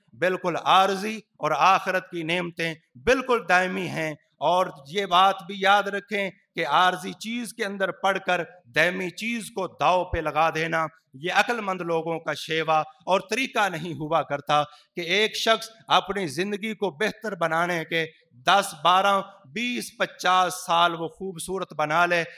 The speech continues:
और फिर वो ज़माना जिसकी कोई इंतहा नहीं है,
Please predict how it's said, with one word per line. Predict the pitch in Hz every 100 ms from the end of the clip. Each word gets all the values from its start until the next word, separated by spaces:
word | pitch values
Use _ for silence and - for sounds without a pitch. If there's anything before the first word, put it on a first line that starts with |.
| - -
और | 156 170 160 -
फिर | 240
वो | 226 226
ज़माना | 185 180 190 208 202 - _ 120
जिसकी | 214 214 214 196 -
कोई | 233 247
इंतहा | 214 208 190 190 170 226
नहीं | 240 214 190
है, | 160 165